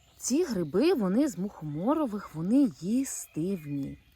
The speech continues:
Е, їх основна така відмінність — це, е, на юбочці,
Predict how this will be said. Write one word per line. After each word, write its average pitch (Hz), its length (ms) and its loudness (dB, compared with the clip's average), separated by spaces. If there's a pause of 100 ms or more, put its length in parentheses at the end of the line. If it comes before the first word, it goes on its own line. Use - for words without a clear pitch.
(360)
Е, 160 260 -2
їх 277 380 0
основна 208 680 -2 (100)
така 165 280 -4
відмінність — 226 800 0
це, 269 220 -2 (840)
е, 165 280 -4 (1400)
на 180 340 0 (560)
юбочці, 185 800 -6